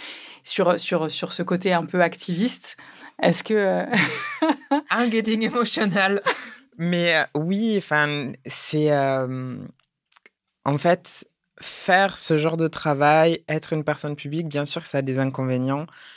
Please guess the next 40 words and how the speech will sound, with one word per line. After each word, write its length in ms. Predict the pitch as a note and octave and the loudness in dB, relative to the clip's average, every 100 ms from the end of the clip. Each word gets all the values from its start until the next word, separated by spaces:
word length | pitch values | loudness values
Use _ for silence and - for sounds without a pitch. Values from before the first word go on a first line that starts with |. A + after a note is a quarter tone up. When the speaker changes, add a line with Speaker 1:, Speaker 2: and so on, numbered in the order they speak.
| - _ _ | -20 _ _
Speaker 2:
mais 440 | D3 D3+ D#3+ E3 - _ | -2 2 2 0 -4 _
la 280 | - C#3+ C#3 | -4 2 2
partie 380 | C#3+ D3+ - F3+ | 2 0 0 -6
vraiment 320 | C#3+ D3+ D3+ | -2 -2 0
ultra 320 | D3+ D3 - | 0 0 -2
positive, 680 | D#3+ E3 D3+ D3+ - D#3 E3 | -2 -2 -2 -4 -2 -2 -2
c'est 300 | E3 - - D3 | -4 -4 -2 -2
ces 180 | - | 0
messages. 640 | D3+ D3 - D3 D3 D3 C#3 - _ _ - | 0 0 0 2 4 2 -2 -12 _ _ -14
C'est 280 | - D#3 | -2 2
vraiment 560 | D3 D3 D#3 D#3 E3 F3 - | 2 2 0 2 0 -2 -4
les 400 | D3 D3 D#3 D#3+ | -2 2 2 2
gens 280 | D3+ D#3+ F3 | 0 -2 -4
qui 200 | - D3+ | -8 -6
t'écrivent 560 | D#3+ - - F3 F#3 - | -4 -4 -4 0 0 0
ou 100 | D3+ | 2
les 120 | D3+ | 2
gens 140 | D#3 | 2
que 120 | E3+ | -2
tu 100 | - | -4
rencontres 380 | C3+ D#3 D#3+ F3 | -4 -6 0 0
tout 80 | - | 0
simplement 360 | D#3 D3 D3+ D#3 | -4 -4 -4 0
dans 140 | D3+ | 0
la 180 | C#3 C#3 | 2 0
rue 300 | C#3 E3+ A3 - - - _ - | -2 -6 -6 -10 -20 -20 _ -12
qui 200 | - E3 | -4 0
viennent 280 | E3 E3+ | 2 2
te 100 | E3 | 0
dire 280 | D#3 D3 D#3+ | -2 0 -2
à 80 | D#3 | -2
quel 220 | D3+ D3+ | 0 -2
point 400 | D3+ D#3+ D#3 E3 E3+ _ | -2 -2 0 0 -6 _
ça 260 | - D#3 D3 | 0 2 4
a 60 | |
permis 360 | - D3 D#3+ E3+ | 2 0 2 -2
de, 120 | C#3+ C3+ _ - | -6 -14 _ -6
de 80 | |
les 160 | C#3+ C#3 | 0 0
libérer. 600 | D3 D#3 D3+ D3 D3 E3 | 0 2 2 4 0 0